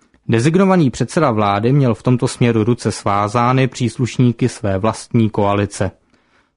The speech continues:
Post předsedy Poslanecké sněmovny si pro sebe ultimativně vydobyl lídr strany komunistické přeměny Fausto Bertinotti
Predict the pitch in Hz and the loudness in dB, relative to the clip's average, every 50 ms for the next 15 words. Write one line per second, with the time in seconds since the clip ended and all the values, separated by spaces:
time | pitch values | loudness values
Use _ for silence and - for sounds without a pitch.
0 | _ - 147 127 - - _ - - 117 - - - 156 151 165 156 - 143 - | _ -2 -2 -2 -2 -6 _ -4 -4 -4 -2 -2 0 0 2 2 0 0 -2 -2
1 | - 147 135 135 123 - - 117 107 101 - - 113 107 107 107 104 107 120 135 | 2 2 2 2 2 0 -2 -2 -2 0 0 0 0 2 2 2 2 2 2 2
2 | 160 - - 147 113 - 123 113 - - 123 113 110 107 104 101 110 113 113 - | 0 0 -2 -2 0 0 0 -2 0 -2 0 0 0 0 0 2 2 2 2 2
3 | 147 135 127 123 123 - 123 113 113 104 98 101 101 110 113 117 123 139 147 151 | 2 2 2 2 0 0 0 2 2 2 0 0 0 0 0 2 2 2 2 2
4 | 160 156 - - _ _ _ - 139 147 131 117 110 - - - - 117 117 120 | 2 0 -4 -10 _ _ _ 0 0 2 2 0 -2 -2 -4 -2 -2 0 2 2
5 | 120 113 - 123 120 123 117 - - 127 - - - - 104 98 95 - - 110 | 0 0 0 2 2 2 0 0 -2 -4 -4 -4 -4 -2 -2 -2 -4 -4 -2 0
6 | 110 117 120 117 117 117 117 110 - - 104 107 110 - - - 113 107 110 107 | 2 2 4 2 2 2 0 0 -2 -2 0 0 0 -2 -2 -4 -2 0 0 -2
7 | 104 - - 101 98 95 98 - - - 139 147 160 | -2 -2 -2 0 0 0 -2 -4 -2 0 0 0 0